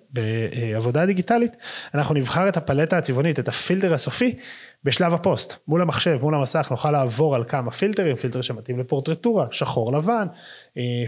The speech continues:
פילטר מאוד, אה, רווי וכיוצא בזה. בפילם זו בחירה שנעשית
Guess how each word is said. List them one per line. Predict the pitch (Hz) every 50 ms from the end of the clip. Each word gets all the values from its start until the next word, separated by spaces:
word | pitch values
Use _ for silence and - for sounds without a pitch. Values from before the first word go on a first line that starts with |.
| - -
פילטר | - 147 131 123 151 139 135
מאוד, | 135 135 - 127 131 131 131 127 135
אה, | 135 131 131 127 127 127 127 127 123 123 127 120 - _ _ - - - - _ -
רווי | 143 131 139 135 131 117 110 139 208 247 240 226 196 165 147 - -
וכיוצא | 143 135 131 - 143 131 - - 151
בזה. | 151 190 220 285 277 277 - - - - - _ _ _ _ _ _ _ _ -
בפילם | 135 120 151 139 - - - 240 294 285 277 277 285 - - -
זו | - - 165
בחירה | 147 117 113 156 156 151 160 156
שנעשית | - - 160 151 143 127 - - 170 160 165 - - -